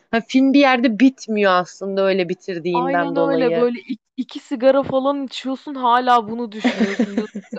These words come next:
Speaker 1: <laughs>
Speaker 2: "Aha, ne
Speaker 1: Ulan
Speaker 2: oluyor şu
Speaker 1: sonra
Speaker 2: an
Speaker 1: ne
Speaker 2: benim?"
Speaker 1: olmuştur ya?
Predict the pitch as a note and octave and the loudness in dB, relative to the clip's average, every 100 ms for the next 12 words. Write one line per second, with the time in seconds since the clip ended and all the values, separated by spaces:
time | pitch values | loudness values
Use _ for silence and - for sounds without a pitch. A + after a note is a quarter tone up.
0 | - - G#3+ A3+ - D#4+ - F4+ E4+ C#4 | -8 -2 2 2 2 0 -8 -18 -16 -14
1 | A3+ A3 A#3+ A#3+ A#3 A3+ A#3+ A3+ - G#3+ | -4 0 2 4 2 2 2 4 4 4
2 | A#3 A#3+ G#3+ F#3+ - C#4 F#3+ F#3 F3 F3 | 2 2 0 -6 -8 -6 0 2 2 2
3 | G3+ | 0